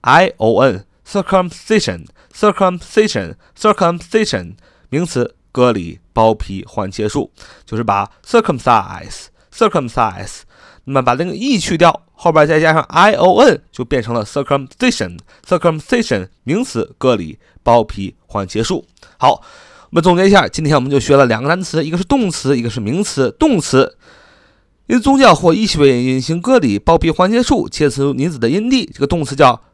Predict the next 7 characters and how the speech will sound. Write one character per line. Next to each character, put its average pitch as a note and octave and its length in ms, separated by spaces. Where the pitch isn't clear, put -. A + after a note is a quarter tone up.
circumcise。 C3 800
circumcise，C - 1200
I G3 100
R C3 320
C - 240
U E3+ 100
M D3+ 300